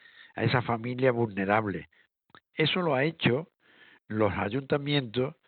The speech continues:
y nosotros desde la fam, en ese,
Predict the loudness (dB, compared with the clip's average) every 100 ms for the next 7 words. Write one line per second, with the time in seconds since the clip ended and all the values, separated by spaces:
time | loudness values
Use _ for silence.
0 | _ _ _ 0 2 4 4 6 6 6
1 | 4 4 4 6 4 4 -6 _ _ _
2 | -20 -20 -20 _ -6 0 2 4 6 6
3 | 6 4 2